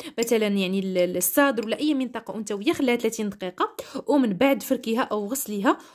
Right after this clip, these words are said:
وبالصحه والراحه. انايا كنديرها تقريبًا جوج مرات في السيمانه، ولكن، آه، البنات اللي كيبغيو النفخ دغيا دغيا ولا كميه كبيره، فديريها ثلاثه المرات في الاسبوع.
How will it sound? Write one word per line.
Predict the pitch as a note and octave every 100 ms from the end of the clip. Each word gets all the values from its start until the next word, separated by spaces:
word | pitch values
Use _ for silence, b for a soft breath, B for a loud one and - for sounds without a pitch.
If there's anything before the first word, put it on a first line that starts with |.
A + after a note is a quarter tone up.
| -
وبالصحه | E4+ - - - - C#4+ D4 -
والراحه. | G#3+ A#3+ F#3 E3 - b b -
انايا | A3+ B3
كنديرها | B3 A3+ G3+ G#3+ A#3+ D4 -
تقريبًا | - B3 A3+ G3 C#4+ - _
جوج | G#3+ C#4
مرات | C4 A#3+
في |
السيمانه، | A#3+ A#3+ A3 B3
ولكن، | C#4 A#3 A#3 C4 B B -
آه، | G3+
البنات | G#3 G#3+ A#3
اللي | D4 -
كيبغيو | G#3+ A#3
النفخ | A3+ A3 -
دغيا | G3 G3+ G#3+
دغيا | F#3+ F#3+ A#3+ C#4
ولا | A3 G3+ G#3 G#3 B _
كميه | - A3+ A3
كبيره، | A3 G#3 D#4
فديريها | C#4 G3 G#3 C#4+
ثلاثه | A#3+ C4 -
المرات | A3 A3 G#3 D#4 D4+
في | - -
الاسبوع. | C4 G3+ G3 E3 -